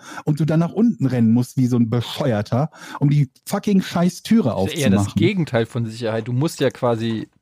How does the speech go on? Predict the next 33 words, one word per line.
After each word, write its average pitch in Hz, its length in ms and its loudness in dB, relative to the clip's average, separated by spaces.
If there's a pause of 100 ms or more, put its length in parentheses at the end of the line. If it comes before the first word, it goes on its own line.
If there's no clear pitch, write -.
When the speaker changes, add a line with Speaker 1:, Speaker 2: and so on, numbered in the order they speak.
(100)
Speaker 2:
persönlich 135 580 0
nachgucken, 110 440 -4
wer 98 120 -8
da 98 200 -6
ist. - 300 -12 (960)
Speaker 1:
Ja, 127 320 2
die 113 300 4
war, 135 240 2 (360)
ich - 200 -6
kann, 160 240 -2 (180)
also 151 260 0 (200)
theoretisch 175 580 2
hätte 190 120 0
ich - 80 -2
ja 185 60 2
noch 160 160 2
irgendwie 175 320 2
Verständnis 151 500 -2
dafür, 139 240 0
wenn 139 120 2
das 135 120 0
so 165 140 2
funktionieren 156 720 2
würde, 139 220 2 (320)
dass 151 200 -2
sobald 139 640 -2
man, 151 300 2
sobald 139 460 -2
eine 185 260 2
Person 135 360 2
die 127 80 0
Sprechanlage 117 880 0
nutzt 107 520 0